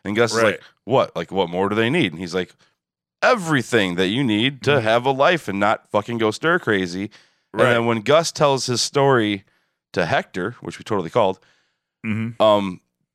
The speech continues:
Speaker 1: you realize, like, Gus grew up so simple, he doesn't know what it's like to have amenities.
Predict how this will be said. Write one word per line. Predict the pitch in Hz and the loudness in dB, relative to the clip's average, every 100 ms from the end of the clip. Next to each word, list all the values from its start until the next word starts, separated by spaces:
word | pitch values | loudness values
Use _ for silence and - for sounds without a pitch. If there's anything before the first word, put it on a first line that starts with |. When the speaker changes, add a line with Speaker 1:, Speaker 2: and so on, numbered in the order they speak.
| _ | _
Speaker 1:
you | 127 123 | 0 4
realize, | 165 175 104 78 82 | 4 6 4 0 -4
like, | 101 | -4
Gus | 110 117 117 | 0 0 0
grew | - 107 110 | -6 0 0
up | - | 0
so | - 123 113 | 0 2 2
simple, | 98 - 143 147 92 87 87 | 0 -2 -2 -2 -4 -4 -6
he | 98 107 | -10 -2
doesn't | 107 98 101 | -2 -2 -4
know | 95 101 | 0 2
what | 98 | 0
it's | 95 - | -4 -2
like | 101 95 | -2 -2
to | |
have | 87 104 98 | -2 0 0
amenities. | 82 92 127 101 82 78 78 - | -2 -2 -2 -2 -8 -10 -12 -16